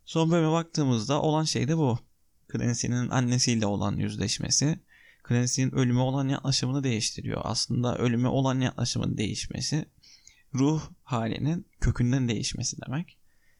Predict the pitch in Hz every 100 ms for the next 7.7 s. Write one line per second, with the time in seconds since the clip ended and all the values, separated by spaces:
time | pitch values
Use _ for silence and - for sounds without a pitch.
0 | _ _ - - - - 131 135 160 165
1 | - _ _ - 123 123 139 147 151 131
2 | 135 147 135 127 120 120 127 117 104 -
3 | 123 131 123 123 131 123 123 120 120 113
4 | - - 165 - _ _ _ _ _ _
5 | _ _ _ _ _ _ _ _ _ _
6 | _ - 135 156 175 170 123 101 - -
7 | - - - - - 139